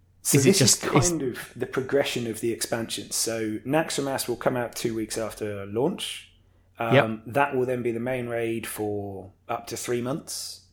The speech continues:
Speaker 2: And you could do that every night if you wanted to?
Speaker 1: Uh, no, you're, you're locked into it a couple of times a week. But,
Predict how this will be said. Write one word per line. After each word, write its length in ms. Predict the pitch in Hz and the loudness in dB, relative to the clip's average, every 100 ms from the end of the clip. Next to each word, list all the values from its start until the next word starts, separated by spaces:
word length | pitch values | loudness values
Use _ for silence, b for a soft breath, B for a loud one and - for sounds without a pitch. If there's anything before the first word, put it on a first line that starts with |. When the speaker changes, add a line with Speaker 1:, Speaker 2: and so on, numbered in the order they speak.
| _ - | _ 6
Speaker 2:
And 160 | 147 | 8
you 80 | 156 | 8
could 140 | - 139 | 8 6
do 100 | 147 | 8
that 140 | 131 | 8
every 220 | 135 143 | 8 8
night 200 | 135 123 | 8 6
if 140 | 117 - | 2 -2
you 80 | 113 | -2
wanted 240 | 120 - | -2 -4
to? 220 | - - 139 | -6 -2 2
Speaker 1:
Uh, 220 | 131 131 | 2 2
no, 220 | 139 135 | 0 0
you're, 440 | 127 127 127 127 - | 2 2 2 0 -2
you're 240 | 123 123 | -2 -2
locked 380 | 123 143 143 - | 0 -2 -2 -6
into 280 | 123 113 107 | -6 -6 -6
it 200 | 101 - | -6 -10
a 80 | 101 | -16
couple 300 | - 117 104 | -8 -8 -8
of 60 | - | -8
times 240 | 101 92 | -8 -10
a 60 | 90 | -12
week. 380 | 90 - - _ _ - | -14 -16 -20 _ _ -20
But, 360 | 104 110 - | -8 -8 -8